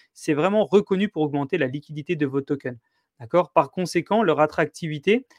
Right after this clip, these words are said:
va être beaucoup plus forte aux yeux des investisseurs. S'ils sont vraiment au courant qu'il y a de la liquidité derrière et que quand on achète, euh, une part, on peut la revendre rapidement, c'est vraiment essentiel pour eux. Il est également crucial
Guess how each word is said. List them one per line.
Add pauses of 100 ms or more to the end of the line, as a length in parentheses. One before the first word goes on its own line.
(220)
va
être
beaucoup
plus
forte
aux
yeux
des
investisseurs.
S'ils
sont
vraiment
au
courant
qu'il
y
a
de
la
liquidité
derrière
et
que
quand
on
achète, (400)
euh,
une
part,
on
peut
la
revendre
rapidement, (220)
c'est
vraiment
essentiel
pour
eux.
Il
est
également
crucial